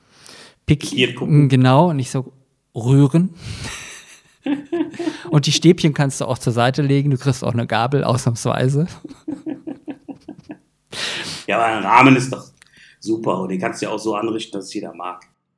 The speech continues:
Speaker 1: Ja, gibt's auch vor allen Dingen in zwei Geschmacksrichtungen und dann ist das alles gut.
Speaker 2: Ja, ist doch geil.
Speaker 1: Ja,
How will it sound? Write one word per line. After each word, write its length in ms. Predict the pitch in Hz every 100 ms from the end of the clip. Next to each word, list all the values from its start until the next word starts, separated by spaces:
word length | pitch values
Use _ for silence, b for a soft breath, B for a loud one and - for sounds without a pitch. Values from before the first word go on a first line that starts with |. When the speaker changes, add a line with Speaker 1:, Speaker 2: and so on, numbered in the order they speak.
| _
Speaker 1:
Ja, 320 | - 98 101 110
gibt's 280 | 151 -
auch 220 | - 135 -
vor 180 | 139
allen 160 | 135 143
Dingen 140 | 143
in 100 | 131
zwei 240 | 123 135 127
Geschmacksrichtungen 920 | 127 - 151 - 151 139 143 139 135
und 200 | 127 117
dann 160 | 117 113
ist 160 | 110
das 120 | 104 104
alles 280 | 90 -
gut. 260 | - 85 - _ _ _ _ _ -
Speaker 2:
Ja, 180 | 156
ist 140 | 143 -
doch 140 | -
geil. 160 | - 76
Speaker 1:
Ja, 160 | 92